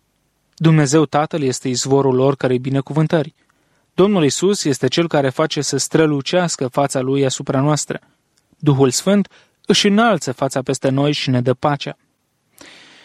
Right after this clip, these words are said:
Aceasta este singura cale prin care putem veni la Dumnezeu și putem experimenta pacea Lui. El este Cel care aduce la viață toate aceste lucruri în inima noastră.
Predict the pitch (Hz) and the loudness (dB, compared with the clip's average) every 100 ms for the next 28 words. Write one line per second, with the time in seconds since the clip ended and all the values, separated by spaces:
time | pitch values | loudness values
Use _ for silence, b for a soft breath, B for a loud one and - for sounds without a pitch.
0 | B B 196 247 - 202 - 165 - 202 | B B 0 0 2 2 2 0 0 0
1 | 185 170 151 165 143 127 127 139 131 139 | 2 2 0 -2 -2 -2 -6 -6 -2 -2
2 | 131 143 160 151 139 143 147 147 147 - | -2 0 0 2 2 2 2 0 -2 -6
3 | _ 160 147 147 139 131 127 131 139 160 | _ 0 0 -2 -4 -4 -2 -2 -2 -4
4 | - 135 139 147 147 139 - 151 139 139 | -6 -4 0 2 2 0 0 0 0 0
5 | 135 143 131 135 - 135 135 123 _ _ | -2 -2 -2 -2 -2 -4 -4 -6 _ _
6 | _ _ _ _ _ _ 185 175 151 143 | _ _ _ _ _ _ 2 2 0 -4
7 | - 143 139 127 131 139 147 131 127 139 | -4 -4 -2 -4 -4 -4 -2 -2 0 0
8 | 135 139 - 240 240 208 190 - 165 156 | 0 -2 -4 -4 -2 -2 -4 -2 0 0
9 | 139 135 139 143 139 131 131 131 - - | 0 0 2 2 2 0 0 -2 -4 -10